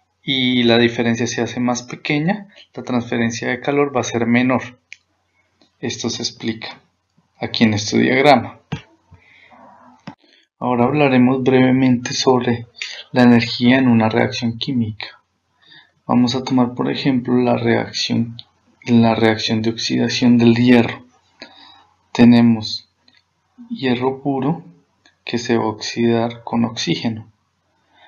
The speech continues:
para producir óxido férrico. En toda reacción hay una entalpía de reacción. Diremos que cuando esta entalpía de reacción es menor que cero,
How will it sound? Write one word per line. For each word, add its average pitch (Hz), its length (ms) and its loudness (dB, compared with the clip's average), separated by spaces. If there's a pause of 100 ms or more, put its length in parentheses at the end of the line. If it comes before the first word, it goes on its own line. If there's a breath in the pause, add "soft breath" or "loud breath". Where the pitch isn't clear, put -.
(240 soft breath)
para 131 260 0
producir 135 580 -2
óxido 117 480 -6
férrico. 113 640 -6 (1120 soft breath)
En 120 540 4
toda 127 300 6
reacción 143 500 0
hay 123 80 2
una 117 160 2
entalpía 117 720 -2
de 113 140 0
reacción. 117 720 -2 (1040 loud breath)
Diremos 120 440 2
que 113 140 -8
cuando 110 340 -2
esta 107 220 -6
entalpía 127 720 -2
de 113 160 -2
reacción 113 480 -4
es 110 80 -8
menor 120 340 -4
que 131 140 -8
cero, 147 420 -8